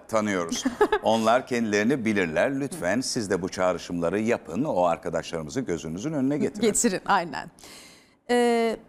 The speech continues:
Speaker 2: bize sonra reyting yansıması özellikle korona döneminde çok iyi oldu. Yani Kanal D ana haberi ben Fox Haber'in arkasına, e, bir süre boyunca oturttum. Yani ikinci bülten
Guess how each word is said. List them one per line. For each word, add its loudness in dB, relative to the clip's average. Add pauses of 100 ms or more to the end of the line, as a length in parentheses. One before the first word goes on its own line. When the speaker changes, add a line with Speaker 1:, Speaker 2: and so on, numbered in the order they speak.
(520)
Speaker 2:
bize 2
sonra 4
reyting 0
yansıması -2
özellikle 2
korona 0
döneminde -4
çok -10 (160)
iyi -4
oldu. -10 (280)
Yani 2
Kanal 2
D 2
ana 2
haberi -2
ben 0 (160)
Fox -4
Haber'in -6
arkasına, -2 (260)
e, 0 (760)
bir -2
süre -4
boyunca -4
oturttum. -8 (120)
Yani -2
ikinci 0
bülten 0